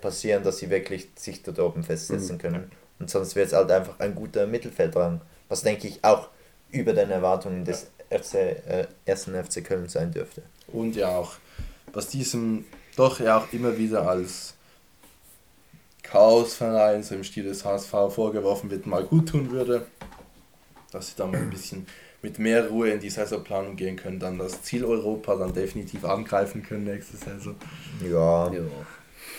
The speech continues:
Speaker 1: Das schauen wir mal.
Speaker 3: Ähm, gut, nächstes
Speaker 2: Da
Speaker 3: Spiel.
Speaker 2: müssen sie mit Hertha kämpfen, ne?
Speaker 3: Ja. Oh ja, stimmt, die, die kloppen sie. Ja,
Speaker 1: Nein,
Speaker 3: nein,
Speaker 1: die,
Speaker 3: Hertha,
Speaker 1: die, die sind
Speaker 3: Hertha,
Speaker 1: weiter, die sind
Speaker 3: ey, ich wollte
Speaker 1: Champions
Speaker 3: gerade
Speaker 1: League
Speaker 3: sagen,
Speaker 1: Meister, also.
Speaker 3: Her-, Hertha wird, wird ja nächsten Saison mit,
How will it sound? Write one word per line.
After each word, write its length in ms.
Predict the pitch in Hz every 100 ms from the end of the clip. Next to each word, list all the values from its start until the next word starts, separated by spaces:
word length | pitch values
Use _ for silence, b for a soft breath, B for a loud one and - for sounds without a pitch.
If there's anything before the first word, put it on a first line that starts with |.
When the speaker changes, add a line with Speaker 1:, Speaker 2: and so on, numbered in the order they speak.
| B B B B 82 -
Speaker 1:
Das 220 | 110 -
schauen 340 | 82 80 95
wir 140 | 85 82
mal. 260 | 69 58 73
Speaker 3:
Ähm, 600 | 123 123 123 120 113 110 - - 92 104 113 -
gut, 280 | - 156 -
nächstes 380 | 151 160 160 156
Speaker 2:
Da 60 | 104
Speaker 3:
Spiel. 100 | 110
Speaker 2:
müssen 180 | 104 98
sie 320 | 90 95 90 -
mit 280 | 95 90
Hertha 240 | 95 90 110
kämpfen, 400 | - 90 - 85
ne? 100 | 82 -
Speaker 3:
Ja. 200 | 113 110 B B B B -
Oh 40 | 117
ja, 140 | 110
stimmt, 240 | 107 113 110
die, 80 |
die 320 | 110 - 110 - 131 -
kloppen 300 | 127 120 113
sie. 120 | -
Ja, 160 | 135 135
Speaker 1:
Nein, 300 | 123 92 104
Speaker 3:
nein, 120 | 120
Speaker 1:
die, 60 | 113
Speaker 3:
Hertha, 400 | 131 156 143 131
Speaker 1:
die, 60 |
die 40 | 123
sind 140 | 113
Speaker 3:
Hertha, 180 | 127 147
Speaker 1:
weiter, 240 | 151 - 123
die 100 | 107
sind 120 | -
Speaker 3:
ey, 80 | 135
ich 100 | 135
wollte 100 | 120 127 127
Speaker 1:
Champions 80 | 127
Speaker 3:
gerade 160 | 120 131
Speaker 1:
League 80 |
Speaker 3:
sagen, 160 | - 127
Speaker 1:
Meister, 300 | 135 - 85 80
also. 180 | 82 90
Speaker 3:
Her-, 220 | 98 123
Hertha 400 | 120 123 123 120
wird, 260 | 110 110 -
wird 160 | 113 107
ja 120 | 104
nächsten 320 | 104 101 -
Saison 540 | 104 107 110 101 98 87
mit, 180 | 101